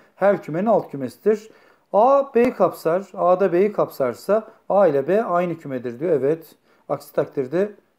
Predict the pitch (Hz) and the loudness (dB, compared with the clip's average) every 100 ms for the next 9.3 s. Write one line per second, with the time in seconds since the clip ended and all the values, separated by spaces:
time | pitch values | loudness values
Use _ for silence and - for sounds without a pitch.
0 | - 143 131 131 120 180 196 - - _ | -16 -14 -12 -12 -6 -2 -2 -4 -20 _
1 | - 160 143 135 170 190 165 151 151 139 | 0 2 2 0 0 -4 0 2 2 0
2 | 135 180 226 - _ - 180 - 127 156 | -2 -2 -4 -10 _ -2 -2 -2 -2 0
3 | 214 - - _ _ _ - 165 247 277 | -4 -6 -20 _ _ _ -10 2 4 6
4 | 233 247 269 240 175 - 185 202 202 208 | 4 2 2 0 0 0 0 0 2 2
5 | 214 165 175 208 175 160 - 127 - 190 | 4 2 2 2 -2 -4 -4 -4 -2 -2
6 | 247 - _ 202 226 165 170 170 135 - | -2 -4 _ 0 2 2 0 -2 -8 -4
7 | 151 180 - _ _ - 156 165 - 175 | -4 -4 -8 _ _ -4 -2 -2 -6 -4
8 | 170 170 165 156 160 156 - 156 127 151 | -4 -2 -4 -4 -6 -6 -4 -4 -6 -8
9 | 147 139 | -2 -2